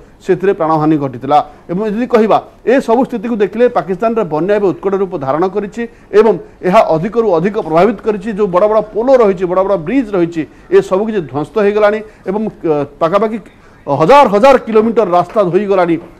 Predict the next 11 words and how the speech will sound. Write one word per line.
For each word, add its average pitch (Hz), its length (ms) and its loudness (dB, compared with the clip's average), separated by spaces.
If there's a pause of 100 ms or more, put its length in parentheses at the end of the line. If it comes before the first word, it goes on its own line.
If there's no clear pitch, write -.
ଏବଂ 180 180 -2
ପୋଲ 208 300 4
ମଧ୍ୟ 220 340 0 (220)
ଭାସିଗଲାଣି। 165 640 0 (220)
ଏଭଳି 226 220 6
ଯଦି 240 200 -4
କହିବା, 214 340 2
ତାହେଲେ 220 200 -2
ପାକିସ୍ତାନର 190 500 -2
ସ୍ଥିତି 196 300 -6 (280)
ବର୍ତ୍ତମାନ 175 360 0